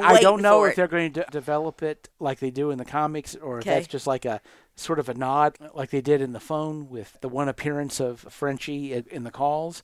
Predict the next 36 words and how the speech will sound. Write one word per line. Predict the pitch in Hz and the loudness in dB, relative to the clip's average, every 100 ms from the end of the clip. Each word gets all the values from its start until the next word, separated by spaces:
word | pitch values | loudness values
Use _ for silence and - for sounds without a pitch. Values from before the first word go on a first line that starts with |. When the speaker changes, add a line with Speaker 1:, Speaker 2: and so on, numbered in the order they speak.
| - | -4
Speaker 1:
I | 131 131 | 0 2
hope | 139 156 | 2 0
that | 170 131 | -4 -2
they | 143 | -2
do, | 127 117 135 156 180 196 - _ _ | -2 -2 0 0 -4 -12 -20 _ _
but | - 135 139 | -4 -2 -2
there's | 135 | -6
that | 147 139 | -6 -6
possibility | - 143 147 127 131 147 | 0 0 0 -6 -6 -6
we're | 147 127 | -6 -8
gonna | 123 | -8
get | 135 151 | -10 -12
Jake | - 170 | -12 -10
Lockley. | - 208 - 175 - | -8 -8 -8 -12 -10
Speaker 2:
Mm-hmm. | - 202 240 370 220 - _ - | -10 -8 -6 -8 -10 -16 _ 0
I | 190 | 2
love | 302 415 | 4 4
him | 330 | 4
Speaker 1:
Complica- | 254 | 4
Speaker 2:
already. | 190 208 175 170 | 4 4 2 0
He | 262 | 2
hasn't | 359 277 185 | 2 2 2
done | 190 | 2
anything, | 214 170 185 165 | 2 -2 -2 -2
and | 170 | 0
I | 175 | 0
love | 156 170 | 2 0
him. | - 147 180 - | 0 -6 -4 -2
<laughs> | 254 269 240 - _ - - | 8 8 8 -2 _ -6 2
Speaker 1:
Oh, | 151 | 2
yeah. | 127 120 85 - | 2 -2 -4 -10
Speaker 2:
He's | - 320 | -6 0
a | 339 | 2
great | 247 254 | 4 4
listener. | - 262 - | 2 0 0
<laughs> | 311 | 0